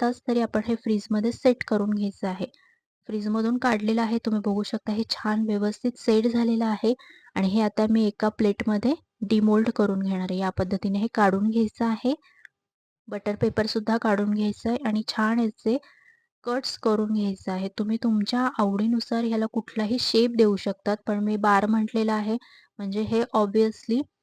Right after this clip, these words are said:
उभं उभं मी कट करून घेणार आहे आणि अगदी हळूवार पद्धतीने कट करून घ्यायचं आहे. एकदा हे सेट झालं ना, की व्यवस्थित कट होतं. जर तुम्हाला असं नको असेल, तर तुम्ही सरळ त्याचे छोटे छोटे लाडू केले तरीसुद्धा चालेल.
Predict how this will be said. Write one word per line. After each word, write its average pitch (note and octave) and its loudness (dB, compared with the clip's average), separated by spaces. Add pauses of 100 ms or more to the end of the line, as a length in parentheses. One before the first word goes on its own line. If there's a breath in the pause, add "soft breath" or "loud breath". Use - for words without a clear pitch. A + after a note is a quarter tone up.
(280)
उभं G#3+ -2
उभं A#3 4
मी A#3 2
कट G#3 2 (120)
करून G3 0
घेणार F#3+ -2
आहे G3 -4 (440)
आणि G3+ -4
अगदी G3+ -2
हळूवार A3 0
पद्धतीने A3 -2
कट G#3 0 (120)
करून G#3 0
घ्यायचं G#3 -4
आहे. A3 -2
एकदा G#3 -2
हे A3+ 2
सेट A3 0
झालं A3 -2
ना, G#3 -2
की A3 -4
व्यवस्थित G#3 -2 (160)
कट A3 2
होतं. A3+ -2 (520 soft breath)
जर G#3+ -10
तुम्हाला B3+ -2
असं B3 -2
नको B3+ -2
असेल, A3+ -4
तर A#3 -6
तुम्ही A3+ -2
सरळ A3 -4
त्याचे A3 -4 (100)
छोटे G#3 0
छोटे A3 0
लाडू G3+ 4
केले G#3+ 2 (160)
तरीसुद्धा G3 0 (580)
चालेल. G3+ -6